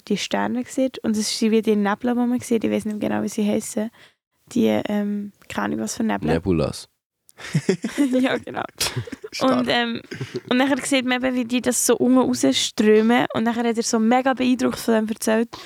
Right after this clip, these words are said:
Speaker 3: Ja.
Speaker 1: Und von dort weiss ich das eben, weil er das erzählt hat, dass die das eben so. Und man sieht das mega auf diesen Bildern, dass sie das wie so die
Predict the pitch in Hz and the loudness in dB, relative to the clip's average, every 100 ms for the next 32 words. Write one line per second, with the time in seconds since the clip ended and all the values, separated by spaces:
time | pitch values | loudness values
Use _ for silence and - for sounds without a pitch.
0 | - 131 139 120 - 214 220 214 214 208 | -2 0 2 0 0 2 2 2 0 0
1 | 214 214 208 208 208 208 202 214 - 208 | -2 -4 -2 0 2 2 0 -4 -8 -6
2 | 214 208 220 - 196 - 208 208 196 - | -4 -2 -4 -6 -8 -4 -2 -2 -4 -8
3 | - _ - 202 202 214 - 220 220 240 | -20 _ -8 -6 -4 -6 -4 0 2 2
4 | - 254 240 254 233 226 226 - 208 208 | 2 0 0 -2 -2 0 -2 -2 -4 -4
5 | 220 226 220 - 214 220 208 208 214 214 | -2 0 0 -2 -2 0 0 0 2 2
6 | 214 208 214 196 | 0 -2 0 0